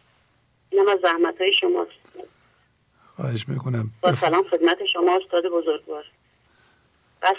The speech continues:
Speaker 1: کسان که ایشان عبادت‌ها کنند، دل به رضوان و ثواب آن نهند. دفتر اول، بیت سی و سه هشتاد و چهار. مولانا از اینجا به استنتاج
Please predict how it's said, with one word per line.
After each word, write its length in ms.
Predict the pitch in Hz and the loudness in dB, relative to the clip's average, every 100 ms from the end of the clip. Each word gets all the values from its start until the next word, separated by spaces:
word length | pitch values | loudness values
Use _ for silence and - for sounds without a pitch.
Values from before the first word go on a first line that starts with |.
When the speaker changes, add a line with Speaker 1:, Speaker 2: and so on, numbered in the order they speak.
| - | 0
Speaker 1:
کسان 380 | 170 - 196 196 | -2 2 2 2
که 100 | 170 | 0
ایشان 400 | 180 - 185 190 | 0 0 0 0
عبادت‌ها 720 | 170 165 160 160 160 180 185 | 0 0 0 -2 -4 -2 -2
کنند، 520 | 180 165 160 147 156 _ _ _ _ | -2 -6 -4 -6 -10 _ _ _ _
دل 140 | 180 - | -6 -2
به 160 | 175 160 | 0 2
رضوان 440 | 156 - 175 175 | 0 -2 -2 -2
و 80 | 160 - | -2 -4
ثواب 380 | 151 156 170 - | -4 -2 -2 -2
آن 240 | - 170 | -2 0
نهند. 440 | 160 147 427 - - _ _ - _ _ _ _ - | 0 -2 -6 -10 -14 _ _ -20 _ _ _ _ -14
دفتر 340 | 160 - 180 | -12 -4 0
اول، 520 | 170 156 156 170 185 196 - | 2 2 0 0 0 -2 -8
بیت 220 | 160 170 190 - | -6 -6 -10 -8
سی 120 | 175 | -6
و 40 | 160 - | -6 -8
سه 160 | 165 180 | -10 -8
هشتاد 320 | 160 - 156 | -8 -10 -12
و 40 | 156 | -12
چهار. 240 | - - - _ _ _ _ _ _ _ _ _ | -16 -18 -20 _ _ _ _ _ _ _ _ _
مولانا 440 | - 175 359 196 - | 0 4 4 4 4
از 240 | 180 175 | 2 0
اینجا 400 | 175 208 202 208 | 2 2 2 0
به 260 | 208 - 175 | 0 -2 -2
استنتاج 1160 | - - 170 160 - _ _ _ 180 185 381 | -6 -6 -4 -4 -8 _ _ _ 0 0 -2